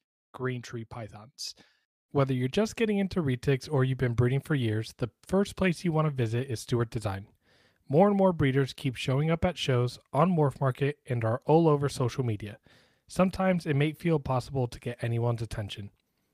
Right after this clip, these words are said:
Stewart Designs helps small businesses like yours do big things through brand clarity, helping entrepreneurs to start and scale businesses that are easy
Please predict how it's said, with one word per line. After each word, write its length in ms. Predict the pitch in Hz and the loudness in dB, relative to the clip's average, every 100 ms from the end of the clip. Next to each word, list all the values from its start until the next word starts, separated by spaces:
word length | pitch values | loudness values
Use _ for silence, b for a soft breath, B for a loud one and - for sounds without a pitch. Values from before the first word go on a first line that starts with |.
| _ | _
Stewart 360 | - - 214 214 | -14 0 0 0
Designs 420 | 185 165 151 147 | -2 0 0 -2
helps 240 | 143 135 | -4 -6
small 240 | - 139 165 | -4 0 0
businesses 560 | 156 123 120 131 120 | 0 -2 -4 -8 -6
like 240 | 123 156 - | -4 -4 -2
yours 340 | 123 117 - _ | -2 -2 -6 _
do 100 | 123 | -6
big 320 | 113 156 165 | -2 -2 -2
things 300 | - 139 139 | -2 -2 -2
through 220 | - 127 | -4 -4
brand 360 | 110 131 165 170 | -2 0 0 -2
clarity, 460 | - 175 170 175 - b b b b | -4 -2 -2 -4 -6 b b b b
helping 320 | - 143 143 135 | -2 0 2 -2
entrepreneurs 600 | 127 135 127 135 139 - | -2 -4 0 2 2 -2
to 100 | 127 | -10
start 400 | - 135 135 156 | -4 0 0 0
and 120 | 131 120 | -6 -8
scale 340 | - 135 120 | -6 -4 -4
businesses 640 | 120 143 160 - 170 165 165 | 0 0 0 -2 -2 -2 -4
that 240 | 135 127 - | -4 -4 -2
are 160 | 127 - | -6 -2
easy 420 | 165 170 190 180 | -4 -2 -4 -4